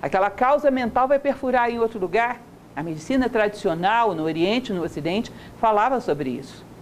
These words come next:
Em alguns lugares ainda fala. Mas, percebam bem, Platão fala, as coisas vêm do plano mental para o plano concreto.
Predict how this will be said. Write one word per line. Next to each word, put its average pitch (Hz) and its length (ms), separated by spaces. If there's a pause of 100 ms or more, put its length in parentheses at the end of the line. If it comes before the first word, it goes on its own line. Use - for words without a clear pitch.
(220)
Em 160 80
alguns 175 300
lugares 180 400
ainda 160 260
fala. 175 440 (1400)
Mas, 330 760 (180)
percebam 349 520
bem, 196 320 (520)
Platão 190 360
fala, 220 220
as 202 80
coisas 302 320
vêm 370 380
do 226 140
plano 208 320
mental 175 400
para 180 180
o 170 40
plano 165 280
concreto. 147 560